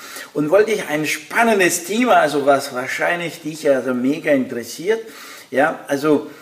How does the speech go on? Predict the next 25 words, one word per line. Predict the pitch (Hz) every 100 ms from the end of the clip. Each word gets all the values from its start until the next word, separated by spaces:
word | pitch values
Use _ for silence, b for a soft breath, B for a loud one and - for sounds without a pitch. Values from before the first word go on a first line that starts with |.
| B B _ _ _ -
in | 160 143
dieser | 180 190 175 127 -
Runde | 127 160 196 185
über | - 147 135 135 127 120 110 -
die | 123 123 120 110 - - _ _ -
Themen | 139 165 170 143 117
wie | 117 131 131 107 -
die | 113 104
weibliche | 135 170 185 202 226 - 240 247 - _ -
Urkraft | 180 214 214 - 208 240 - - _ b b b b -
und | 202 190 - 170
die |
männliche | 165 151 180 202 185 127 113 113 110
Urkraft | 131 123 113 - - 147 180 - - _ _
zu | -
sprechen, | 165 - 175 120 - -
ja? | - - - B
Und | - 165
zwar | - - 226 240 - - - -
aus | 156 151 -
der | 139
Sicht | 139 143 170 165 - - - _ _ _ _ _ _ -
der | 147
Frauen, | - 127 - - _ _ _ b b
ja? | - -